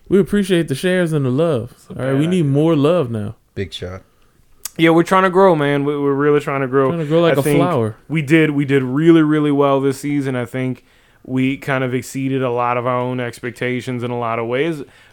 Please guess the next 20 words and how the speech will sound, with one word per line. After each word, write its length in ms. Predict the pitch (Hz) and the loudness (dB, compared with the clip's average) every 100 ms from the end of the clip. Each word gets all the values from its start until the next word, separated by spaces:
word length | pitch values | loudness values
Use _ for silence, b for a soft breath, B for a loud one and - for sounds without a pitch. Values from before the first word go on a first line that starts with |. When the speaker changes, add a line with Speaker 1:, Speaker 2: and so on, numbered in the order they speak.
| - | -4
Speaker 2:
but 80 | 226 | 0
we, 200 | 254 247 | 2 2
we 140 | 233 | 0
still 220 | - 254 | 0 0
got 120 | 254 | 2
a 60 | 254 | 4
long 300 | 247 247 254 | 4 4 4
way 120 | 254 | 2
to 100 | 254 | 2
go. 340 | 247 247 123 b b b _ | 2 0 -2 b b b _
Um, 480 | 170 190 196 202 180 | 0 2 2 0 -4
and 220 | 190 202 | -6 -2
you 100 | 202 | -2
know, 300 | 165 185 190 | 0 -2 -2
it, 180 | 180 160 | -6 -8
it, 200 | 170 - | -14 -18
it, 500 | 95 117 - - 190 | -20 -20 -20 -14 -6
growth 320 | 165 196 196 | 2 2 2
will 140 | 196 190 | 0 0
continue. 600 | 208 196 190 135 92 | 0 2 0 -2 -8